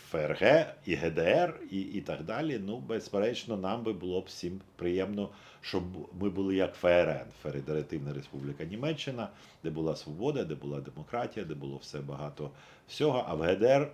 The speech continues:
нічого цього не було, окрім інколи джинсів в магазинах. Ну, от така от, такі роздуми про Фінляндію, і про Україну, і про Фінляндію.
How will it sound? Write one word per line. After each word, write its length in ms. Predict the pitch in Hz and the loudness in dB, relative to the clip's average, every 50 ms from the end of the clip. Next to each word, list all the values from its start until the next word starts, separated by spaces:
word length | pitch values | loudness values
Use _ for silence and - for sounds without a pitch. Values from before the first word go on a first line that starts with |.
| - - - | -12 -12 -10
нічого 360 | 90 87 - - 101 92 92 | -10 -8 -4 0 0 0 0
цього 260 | - - 80 78 76 | 0 -2 -4 -4 -4
не 120 | 73 78 76 | -4 -6 -10
було, 280 | 73 85 98 120 131 | -8 -6 -4 -2 -2
окрім 340 | 110 - - 85 95 98 104 - - | -4 -4 -4 -4 -4 -4 -4 -6 -6
інколи 440 | 92 98 104 101 - 98 95 92 - - - | -6 -6 -4 -2 -2 -2 -2 -2 -6 -8 -8
джинсів 540 | 73 78 90 87 76 71 69 - - - - - - - - - - - - - | -4 -2 0 0 -2 -4 -6 -8 -10 -12 -16 -18 -20 -20 -20 -20 -20 -20 -14 -10
в 40 | |
магазинах. 560 | 135 135 131 135 117 - 65 - 101 - - - | -8 -6 -6 -8 -8 -10 -12 -14 -16 -20 -16 -10
Ну, 180 | 82 101 143 143 - | -8 -8 -8 -8 -8
от 180 | - 76 71 - | -12 -14 -12 -12
така 240 | 71 69 - 90 87 | -14 -6 -4 -4 -4
от, 180 | 85 71 71 - - - - - - - - - - - - - - - - _ - - - | -4 -6 -8 -10 -16 -20 -20 -20 -20 -20 -20 -20 -20 -20 -20 -20 -20 -20 -20 _ -20 -16 -6
такі 300 | - 90 - - 110 120 | -6 -4 0 0 0 0
роздуми 560 | - 95 101 110 117 107 90 104 110 104 101 | 2 6 8 10 10 8 8 4 2 2 0
про 180 | 85 - 95 92 | 0 2 0 0
Фінляндію, 760 | - - 101 98 98 98 92 90 85 80 78 73 73 73 73 | 2 0 0 2 6 8 8 8 8 6 2 -2 -2 -2 -2
і 40 | 76 | -4
про 200 | 71 - 82 82 | -4 -4 -4 -4
Україну, 460 | 78 76 95 87 95 107 107 95 95 | -2 -2 -2 0 0 0 0 0 -2
і 60 | 85 | -4
про 160 | 78 - 80 76 | -4 -6 -8 -8
Фінляндію. 680 | - - 80 78 78 76 65 62 62 60 - - 53 | -8 -8 -6 -4 -2 -4 -4 -4 -10 -14 -16 -16 -18